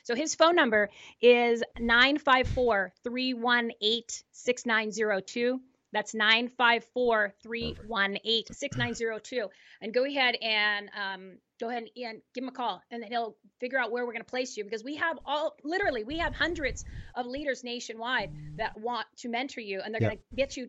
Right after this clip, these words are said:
Speaker 1: to the place you need to be, because you can't go
Speaker 2: No.
Speaker 1: in that alone. And
Speaker 2: This,
Speaker 1: we don't,
Speaker 2: look
Speaker 1: we don't need the title as precinct committee man. We just need you to do the
Speaker 2: The,
Speaker 1: taking action.
Speaker 2: the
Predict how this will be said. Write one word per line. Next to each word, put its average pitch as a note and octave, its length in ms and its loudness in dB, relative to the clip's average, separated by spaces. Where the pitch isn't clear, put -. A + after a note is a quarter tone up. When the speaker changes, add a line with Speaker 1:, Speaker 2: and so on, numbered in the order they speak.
Speaker 1:
to A#3+ 160 -6
the G#3 100 -12
place A#3 340 -6
you A#3+ 120 -14
need A3+ 160 -8
to G#3 60 -4
be, C4 200 -4
because A3+ 240 -4
you B3 60 -10
can't F4 260 -4
go E4+ 80 -2
Speaker 2:
No. D#4 60 -2
Speaker 1:
in D4 80 -2
that A#3+ 240 -4
alone. C4+ 260 -2
And B3 80 -4
Speaker 2:
This, - 100 6
Speaker 1:
we E4 40 2
don't, E4 120 -4
Speaker 2:
look E3+ 100 -2
Speaker 1:
we D#4+ 80 0
don't G4 180 4
need F#4+ 140 2
the F4 80 0
title E4 360 2
as C4+ 140 -2
precinct D4 400 -6
committee D4 240 0
man. G#3+ 160 -2
We G#3+ 100 -6
just D4 300 -2
need C#4+ 160 -6
you B3+ 80 -8
to B3+ 120 -8
do A#3 60 -12
the G#3 80 -4
Speaker 2:
The, D#3 80 4
Speaker 1:
taking A#3 280 -4
action. G3+ 300 -2
Speaker 2:
the - 80 -8